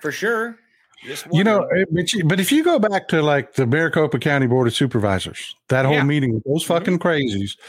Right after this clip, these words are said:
Speaker 2: Right.
Speaker 3: they know. I mean, they fucking know that. I mean, eh, w-, he sat there and said, "These son bitches," he pulled his phone out and said, "These son bitches are posting these comments in Twitter, on Twitter right now as we're having this meeting."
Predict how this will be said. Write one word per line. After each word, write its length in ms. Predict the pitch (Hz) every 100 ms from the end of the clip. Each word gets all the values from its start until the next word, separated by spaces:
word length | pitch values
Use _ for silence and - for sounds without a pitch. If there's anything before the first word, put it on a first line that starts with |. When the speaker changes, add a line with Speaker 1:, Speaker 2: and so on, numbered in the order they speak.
| - - -
Speaker 2:
Right. 160 | 104 160
Speaker 3:
they 220 | 285 320
know. 500 | 220 190 285 180 - - -
I 140 | 147
mean, 140 | 151
they 180 | 143 214
fucking 640 | 302 320 311 220 143 135
know 420 | 139 185 220 110 - _ _ - -
that. 240 | 123 147 - - 170 - 156
I 60 |
mean, 200 | 147 139 135
eh, 280 | 143 143 - - - - -
w-, 280 | 185 180 -
he 160 | 156 226
sat 280 | - 302 294
there 140 | 240
and 120 | 170
said, 340 | - 233 202 - - - - - _ _ _ _ _ _
"These 400 | 185 135 277 339
son 220 | 359 349 269
bitches," 260 | 208 185
he 80 | 175
pulled 240 | 262 285 233
his 100 | -
phone 260 | 220 247
out 60 | 208
and 100 | 156
said, 180 | 160 147
"These 220 | 302 320
son 160 | 339 285
bitches 260 | 220 190
are 60 | 165
posting 420 | 185 214 - 180
these 160 | 160 -
comments 420 | 165 160 151 139
in 140 | 123
Twitter, 300 | 117 175 170
on 180 | 135 131
Twitter 340 | 160 147 123 110
right 260 | 127 160
now 260 | 160 147 127
as 140 | 117
we're 160 | 120 135
having 300 | 139 135 131
this 180 | 135 143
meeting." 300 | 127 -